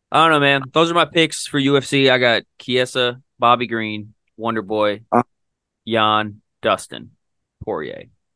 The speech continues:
Speaker 2: I'm gonna go with Kevin Holland. It's the only change I'm gonna make, and then I'm going with Justin Gaethje for the main card. I mean, for the main event. But I reluctantly say that because I do actually think Dustin will win.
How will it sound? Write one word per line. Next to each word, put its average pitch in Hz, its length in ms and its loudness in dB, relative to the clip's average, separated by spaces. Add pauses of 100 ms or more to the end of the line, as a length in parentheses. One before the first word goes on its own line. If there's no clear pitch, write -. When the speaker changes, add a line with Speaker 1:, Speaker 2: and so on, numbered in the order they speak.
(920)
Speaker 2:
I'm 117 520 0
gonna 113 160 8
go 110 120 8
with - 120 -2
Kevin 131 280 6
Holland. 117 520 2 (220)
It's - 100 -20
the 101 80 -10
only 101 140 -6
change 110 260 2
I'm 107 80 0
gonna 104 140 0
make, 104 300 0
and 95 80 -6
then 95 100 -2
I'm 92 120 0
going 92 200 2
with 92 100 0
Justin 92 380 -2
Gaethje - 460 -2
for - 120 -8
the - 100 -2
main - 260 -4
card. - 360 0 (180)
I 95 140 6
mean, 92 180 4
for - 120 0
the 92 80 6
main 92 240 8
event. 87 400 4 (140)
But 131 440 8 (420)
I 98 60 2
reluctantly 120 760 4
say 107 240 2
that 104 200 0
because 104 280 -6
I 101 120 0
do 117 300 0
actually 107 360 -4
think 104 260 -2
Dustin 95 420 2
will 85 140 2
win. 71 260 -8